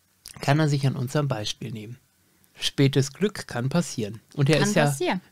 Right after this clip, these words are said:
Speaker 1: wie du gerade festgestellt hast, noch jung.
Speaker 2: Ja, er ist noch jung.
Speaker 1: Da kann noch viel Wasser den Rhein runterlaufen.
Speaker 2: Ja, man
Speaker 1: Ja.
Speaker 2: muss schon viele Frösche küssen.
Speaker 1: Sprichst du da aus Erfahrung?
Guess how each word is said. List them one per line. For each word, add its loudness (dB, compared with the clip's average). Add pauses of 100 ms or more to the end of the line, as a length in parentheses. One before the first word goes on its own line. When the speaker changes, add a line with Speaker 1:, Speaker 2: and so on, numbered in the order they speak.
Speaker 1:
wie 0
du 2
gerade 4
festgestellt -4
hast, -14
noch -4
jung. -6 (680)
Speaker 2:
Ja, 2
er -6
ist -6
noch 2
jung. -2 (240)
Speaker 1:
Da 0
kann 2
noch 2
viel 4
Wasser 6
den 6
Rhein 4
runterlaufen. -4 (260)
Speaker 2:
Ja, -4 (120)
man 0
Speaker 1:
Ja. 0
Speaker 2:
muss 0
schon 4
viele 2
Frösche -4
küssen. -8 (1300)
Speaker 1:
Sprichst 0
du 0
da -2
aus -6
Erfahrung? -8